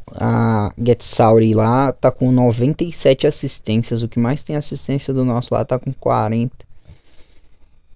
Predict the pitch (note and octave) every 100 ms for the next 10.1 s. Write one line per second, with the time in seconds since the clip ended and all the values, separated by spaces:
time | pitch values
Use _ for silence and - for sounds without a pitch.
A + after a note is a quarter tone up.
0 | - - _ A#2 A2+ B2 C#3 C3 C3 A#2
1 | G2 - - - - - - - - F3
2 | - - G#3+ F3 B2 - - C#3+ D3 C3+
3 | D3+ F3+ F3 F#3 F#3 F#3 D#3 C#3+ D3+ -
4 | A#2 - - - D3 D3+ - - D3 -
5 | - A2 - - - A#2 A#2+ B2 B2+ B2+
6 | B2 A#2+ A#2+ D3 - - B2+ C#3 D3 C3+
7 | C#3 C3+ G#2+ C3 - A#2 A#2 C#3+ C#3+ A3
8 | D4+ B3+ A#3 F#3 E3 D3 - B2 B2 B2+
9 | - D3+ C#3+ - C3+ B2 - - G#2+ A2+
10 | -